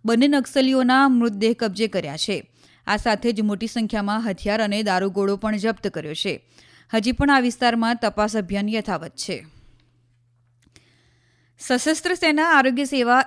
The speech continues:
એ એફ એમ એસ અને રાષ્ટ્રીય માનસિક આરોગ્ય તથા જ્ઞાનતંતુ વિજ્ઞાન સંસ્થા નિમહંસ વચ્ચે એક સમજૂતી કરાર પર હસ્તાક્ષર થયા છે,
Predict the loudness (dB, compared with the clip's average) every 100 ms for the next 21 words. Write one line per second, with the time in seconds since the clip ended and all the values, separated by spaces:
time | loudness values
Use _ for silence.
0 | -2 -4 -2 0 0 0 0 0 -2 -4
1 | -4 -2 2 2 0 -2 0 0 -2 -4
2 | -2 0 0 -2 -2 -2 -2 0 0 0
3 | 0 0 0 -2 -2 -4 -4 -4 -4 -6
4 | -8 -6 -4 -2 0 0 -2 -6 -20 -18
5 | -4 2 4 4 4 2 2 0 -2 -2
6 | 0 -2 -2 -2 -2 -2 -2 0 2 2
7 | 0 -4 -4 -6 -4 -4 -2 -6 -4 -4
8 | -4 -4 -6 -6